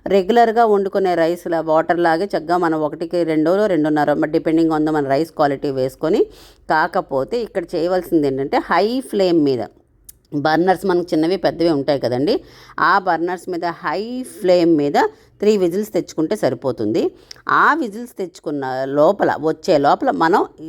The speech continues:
తెచ్చుకున్నాను, మా పాప తెచ్చిందన్నాను కదండి, కొంచెం ఉసిరికాయలు, దాన్ని మనం అట్లా గ్రేట్ చేసేసుకుంటాం. చూసారు కదా, చక్కగా అలాగా. ఒకవేళ ఇది రాలేదు అనుకుంటే కనుక చిన్న చిన్న ముక్కలు చేసి మిక్సీ చేస్తే కచ్చా బిచ్చాగా చేసి ఉంచుకున్నా ఓకే.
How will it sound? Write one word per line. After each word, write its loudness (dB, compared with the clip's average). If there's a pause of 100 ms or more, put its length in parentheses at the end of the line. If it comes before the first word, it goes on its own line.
తెచ్చుకున్నాను, -2
మా 2
పాప 0
తెచ్చిందన్నాను -2
కదండి, -2
కొంచెం 0
ఉసిరికాయలు, -2 (380)
దాన్ని 2
మనం 0
అట్లా 0
గ్రేట్ 0
చేసేసుకుంటాం. -6
చూసారు -4
కదా, -2
చక్కగా 0
అలాగా. 2 (380)
ఒకవేళ 2
ఇది 4
రాలేదు 0
అనుకుంటే -4
కనుక -6
చిన్న -4
చిన్న 0
ముక్కలు 0
చేసి 0
మిక్సీ -4
చేస్తే -2
కచ్చా 0
బిచ్చాగా -2 (120)
చేసి 0
ఉంచుకున్నా -2 (100)
ఓకే. 0